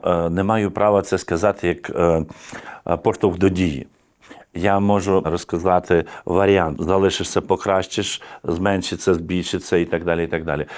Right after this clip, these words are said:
Е, я можу дати рекомендації щодо корекції поведінки, розглянувши вже з клієнтом. Один, другий, третій варіант, він тоді легше дивиться на це все,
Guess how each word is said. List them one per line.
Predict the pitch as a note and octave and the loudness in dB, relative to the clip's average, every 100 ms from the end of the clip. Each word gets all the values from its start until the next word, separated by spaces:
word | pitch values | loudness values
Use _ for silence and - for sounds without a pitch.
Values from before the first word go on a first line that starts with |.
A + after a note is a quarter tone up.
| - - - | -14 -14 -2
Е, | F2 E2 | 0 2
я | F2+ | 2
можу | G2 F2+ | 2 0
дати | F#2 F2+ | 0 0
рекомендації | E2+ F2 E2+ F2+ F2+ - E2 | -2 -4 -2 -2 -4 -4 -6
щодо | - F2 F2+ | -4 -2 0
корекції | - A2 F#2+ - E2 C#2+ C#2 - - - _ - | 2 0 0 -4 -6 -6 -8 -18 -20 -20 _ -4
поведінки, | F#2 E2+ D#2 D#2 - D#2 - | 0 0 0 -6 -2 -4 -2
розглянувши | E2+ F2+ D#2+ F2 E2+ D2 C#2 - D2 - - - - | 0 0 2 0 0 -4 -6 -4 -6 -6 -20 -16 -4
вже | D#2+ | -2
з | D2 | -2
клієнтом. | - F#2+ F#2 D2 C#2+ C2 - _ _ - _ | 0 2 2 0 -6 -8 -16 _ _ -20 _
Один, | G2+ F#2+ E2+ E2 | 0 2 2 2
другий, | F#2 E2+ | 2 2
третій | E2+ E2+ E2 | 2 0 0
варіант, | D2+ D#2+ G2 F2 - | -2 0 -2 -2 -12
він | D#2+ F2 D#2 | -6 -4 -4
тоді | - D2 D#2+ D#2 - - - | -8 -8 -6 -6 -10 -20 -6
легше | E2 E2+ E2 - - E2+ - | 0 2 2 -2 -6 -6 -6
дивиться | E2 D#2 C2 C2+ - E2 | -4 -2 -2 -4 -4 -4
на | D2 | -4
це | - E2 | -4 -6
все, | - | -4